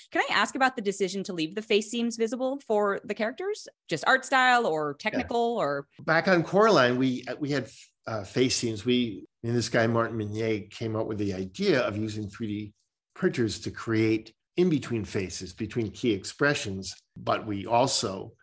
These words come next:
Speaker 2: with this guy, Mike Catuela, came up with this thing. Well, if we split 'em, then we can multiply the number of upper faces with lower and have way more range of expression.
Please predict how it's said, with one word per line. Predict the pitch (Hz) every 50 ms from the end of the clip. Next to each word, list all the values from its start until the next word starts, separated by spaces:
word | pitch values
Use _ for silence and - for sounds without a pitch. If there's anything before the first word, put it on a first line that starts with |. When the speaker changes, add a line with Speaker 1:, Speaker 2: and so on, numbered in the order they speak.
| _ _ _ -
Speaker 2:
with | 120 120 107
this | 101 95 -
guy, | - - 107 101
Mike | 98 101 104 110 107 -
Catuela, | - 107 - - - - - 123 139 180 185 143 113 107 104
came | - - 113 107 107 107
up | 110 - - - _ -
with | - 139 117
this | 107 107 95 - -
thing. | - 113 107 98 - _ _ -
Well, | 139 139
if | 139 143
we | 139 127
split | 113 - - - - 170 190 175
'em, | 127 107 120 147 - - _ _ _ _ _ _ _ _ _ _ _ _ - -
then | 147 143 143 139 135
we | 135 127
can | - - 123 117 113
multiply | 110 113 131 156 151 190 165 - 120 117 110 104 101 101 101 104 101 - _ -
the | 120 113
number | 113 113 117 117 110 113 110
of | 110 98 98 - _ _ _ _ _ _ -
upper | 147 147 - 165
faces | 139 - 151 135 123 - 139 117 110
with | 117 110
lower | 110 113 127 147 160 143 117 107 107
and | - 110 101
have | 101 98 98 95
way | 95 113 123 131 143
more | 143 135 120 110 110 107 104 104
range | 110 123 120 120 117 98
of | 104 101
expression. | 101 98 - - - 170 165 156 - - 90 -